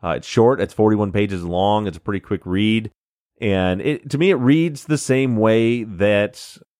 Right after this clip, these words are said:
most of them read, you know, 'cause a lot of people were, were reading the response and they're like, they're, they're so pissed off and why are they twisting this and doing that and it looks bad or because, you know, they sound they're making a case. Remember, this is an unchallenged document, just like when the, when, when the Seacrest filed theirs.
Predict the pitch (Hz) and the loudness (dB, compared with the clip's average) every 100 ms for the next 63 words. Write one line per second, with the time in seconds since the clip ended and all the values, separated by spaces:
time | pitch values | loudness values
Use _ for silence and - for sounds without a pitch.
0 | - - 107 110 107 98 98 87 82 90 | -20 -6 2 2 2 0 0 0 -4 -4
1 | - 85 82 78 82 87 95 101 107 87 | -10 -8 -6 -6 -6 -2 2 2 0 0
2 | 98 92 90 85 87 - 101 90 87 104 | 2 2 0 -2 -4 -6 -2 0 2 2
3 | 104 90 87 - 98 95 92 90 87 82 | 0 -2 -4 -2 -2 -2 -6 -8 -8 -6
4 | 78 80 80 - 87 - 98 104 90 98 | -6 -6 -8 -6 -6 -4 -2 -2 -2 0
5 | 95 95 90 98 104 98 - 110 104 92 | 2 0 -4 -4 -2 -2 -2 -2 0 2
6 | 95 92 85 104 101 90 95 98 90 82 | 2 2 -2 0 0 0 2 2 0 -4
7 | 92 113 - 92 98 95 95 92 87 80 | -2 -4 -2 0 2 2 0 0 -2 -4
8 | _ _ _ _ - 90 90 85 87 90 | _ _ _ _ -10 -4 -2 0 -2 -2
9 | 110 101 90 92 90 80 98 104 143 147 | -2 -2 -2 -2 -4 -2 -4 -2 -2 0
10 | 156 175 170 135 - 120 135 104 - 131 | -2 -2 0 0 2 2 2 -2 -2 0
11 | 123 110 95 85 _ _ _ _ 110 110 | 2 0 -2 -8 _ _ _ _ 2 2
12 | 95 80 78 104 123 113 107 104 101 95 | -2 -6 0 0 2 2 2 2 -2 0
13 | 95 90 90 90 76 92 87 87 92 92 | 0 2 0 -2 -4 -4 -4 -6 -6 -2
14 | 139 120 107 107 104 95 107 127 - - | -2 -2 0 2 2 2 2 0 -4 -16